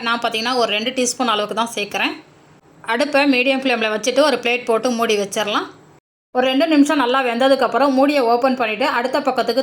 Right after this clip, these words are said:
திருப்பி போட்டுடலாம். அடுத்த பக்கம் திருப்பி போடும்போது மூடியை வச்சு மூட வேண்டாம். இந்த மாதிரி கரண்டியை வச்சு நல்லா அழுத்தி விட்டிங்கன்னா உள்பக்கம்லாம் நல்லா வெந்து வரும் நமக்கு. அடுப்பை மீடியம் ஃப்ளேமில் வச்சுட்டு ரெண்டு பக்கமும் திருப்பி போட்டு நல்லா செவந்து வர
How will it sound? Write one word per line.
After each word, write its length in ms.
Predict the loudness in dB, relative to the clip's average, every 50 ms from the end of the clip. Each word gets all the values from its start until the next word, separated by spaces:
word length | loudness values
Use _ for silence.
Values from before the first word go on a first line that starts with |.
| 0
திருப்பி 260 | 0 -2 -2 -2 -4 -2 -2
போட்டுடலாம். 420 | -2 -2 -2 -2 -2 -2 -4 -4 -6 -12 -20 -20 -18 -8 -4 -4
அடுத்த 200 | -2 -2 0 -2 0 0
பக்கம் 240 | 0 2 2 2 2
திருப்பி 260 | 2 2 2 0 0 2 2
போடும்போது 400 | 2 2 2 2 0 2 2 2 2 2
மூடியை 260 | 2 2 2 2 0 0 -2
வச்சு 180 | -4 -2 -2 0 0
மூட 160 | 0 0 0 0 0
வேண்டாம். 320 | -2 -2 -2 -2 -2 -2 -4 -10 -18 -20 -20 -20 -20 _ _ _ _ -8 -2 0
இந்த 100 | 2 2
மாதிரி 200 | 2 2 2 0 0 -2
கரண்டியை 340 | -2 0 0 0 2 2 2 2
வச்சு 160 | 2 0 0 0
நல்லா 180 | 0 -2 -2 -2 0
அழுத்தி 260 | 0 -2 -2 -2 -2 -2
விட்டிங்கன்னா 400 | 0 0 -2 -4 -2 -2 0 2 2 2
உள்பக்கம்லாம் 580 | 2 0 0 -2 -2 -2 -2 0 0 0 0
நல்லா 220 | 0 0 0 0 0 -2
வெந்து 220 | -2 -2 0 0 0 0
வரும் 200 | 0 -2 -4 -6
நமக்கு. 260 | -6 -6 -4 -4 -4 -4 -4 -8 -12 -20 _ -20 -20 _ _ _ _ _ _ _ _ _ _ _ -20 -12 -8 -4
அடுப்பை 260 | -2 -2 0 0 2 2 2 2
மீடியம் 240 | 2 2 2 2 0
ஃப்ளேமில் 280 | -2 -2 -2 -2 -4 -4
வச்சுட்டு 260 | -4 -6 -2 0 0 0 0
ரெண்டு 180 | 0 0 -2 -2 -2 -2
பக்கமும் 320 | -2 0 2 2 2 0 0
திருப்பி 240 | -4 -2 -2 -2 0 0
போட்டு 160 | 0 0 0 0 -2
நல்லா 220 | 0 0 0 0 0 0 0
செவந்து 300 | 0 0 2 2 2 2 2
வர 100 | 2